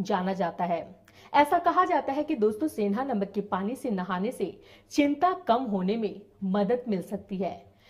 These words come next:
क्योंकि दोस्तों इसमें भरपूर मात्रा में मैग्नीशियम पाया जाता है।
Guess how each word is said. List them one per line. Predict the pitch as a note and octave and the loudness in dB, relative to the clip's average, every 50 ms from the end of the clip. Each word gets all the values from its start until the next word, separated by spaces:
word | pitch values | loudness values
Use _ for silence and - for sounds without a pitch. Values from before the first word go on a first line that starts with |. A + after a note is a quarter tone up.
| - - _ - | -20 -20 _ 0
क्योंकि | E4 E4+ - F#4 | 0 0 2 0
दोस्तों | D4 C4+ C#4+ D4+ C#4+ - G4 G4+ | 0 2 2 0 2 2 2 2
इसमें | F#4+ - - A#3 G3+ D#3 - | 2 0 0 0 0 0 -2
भरपूर | - F3 G3+ G3 F#3+ - C#4 D4 C#4 | -4 -4 -4 -4 -2 -2 -2 -2 -2
मात्रा | A3+ F#3+ F3 F3 - G#3+ G#3+ A#3 | -2 -2 -2 -2 -4 -4 -4 -2
में | A3+ F#3+ E3+ - - - - - - - - | -2 -4 -6 -8 -12 -18 -20 -20 -18 -4 -2
मैग्नीशियम | G#3 G#3 A3 A3 G#3 F#3 F#3 F#3+ G#3 G#3 G#3 - - D4+ D4+ D#4 | 0 2 2 2 2 0 0 0 0 -2 -2 -4 -4 -4 -4 -2
पाया | D4+ - G3+ F3 F3 F#3 F3 | -2 0 0 0 0 -2 -2
जाता | E3+ F#3 E3 - - E3+ | -2 -2 -2 -2 -4 -4
है। | D#3+ F3+ D#3+ D3+ - - - - | -4 -4 -6 -8 -10 -12 -18 -20